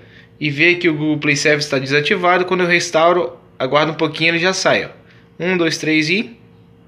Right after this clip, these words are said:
Pronto, voltou tudo ao normal. Agora você reinicia o seu aparelho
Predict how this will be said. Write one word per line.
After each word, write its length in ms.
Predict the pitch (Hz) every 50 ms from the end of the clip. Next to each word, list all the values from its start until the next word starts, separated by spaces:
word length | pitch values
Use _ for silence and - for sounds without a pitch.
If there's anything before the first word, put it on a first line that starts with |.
| - - - - _ _ - _ _ -
Pronto, 420 | 165 147 120 101 - - - - 87
voltou 420 | 107 135 147 147 147 165 160 151 156
tudo 200 | 165 175 175 208
ao 60 | 202
normal. 500 | 202 220 220 190 160 120 101 - - - - - - - - - -
Agora 320 | - 156 151 180 214 226 226
você 500 | 226 - 220 202 180 185 - - - - _ _ _ _
reinicia 720 | - 135 147 208 233 247 262 254 220 - - - 190 180
o 60 | 175
seu 200 | - - 175 165
aparelho 500 | 170 170 - 214 202 175 175 185 214 214